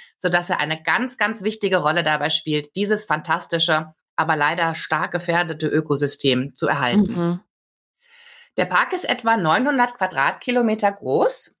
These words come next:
Speaker 1: und liegt ganz im Südwesten Saskatchewans, kurz vor der Grenze zum U-S-Staat Montana.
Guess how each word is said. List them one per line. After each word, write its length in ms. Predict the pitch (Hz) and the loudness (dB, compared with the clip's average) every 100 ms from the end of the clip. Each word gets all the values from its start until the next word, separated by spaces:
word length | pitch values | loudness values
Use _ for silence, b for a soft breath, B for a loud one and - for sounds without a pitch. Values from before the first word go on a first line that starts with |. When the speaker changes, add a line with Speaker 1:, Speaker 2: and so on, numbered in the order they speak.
| _ | _
Speaker 1:
und 160 | 240 | 0
liegt 160 | 220 226 | 0 0
ganz 240 | 175 220 | 0 0
im 120 | 226 202 | 2 2
Südwesten 540 | 180 151 165 - 175 | 0 0 -2 -2 -2
Saskatchewans, 760 | 170 - 131 139 - 202 415 - | -2 -2 -2 -2 0 0 0 0
kurz 280 | 277 - | 0 0
vor 100 | 226 | 0
der 120 | 202 180 | 2 2
Grenze 520 | - 156 185 180 175 | 0 -2 -2 -6 -6
zum 200 | 180 180 | -6 -4
U-S-Staat 720 | 180 - 165 - 156 147 147 | -2 -2 -2 0 2 0 0
Montana. 720 | 135 - 170 240 131 160 | -4 0 2 2 2 0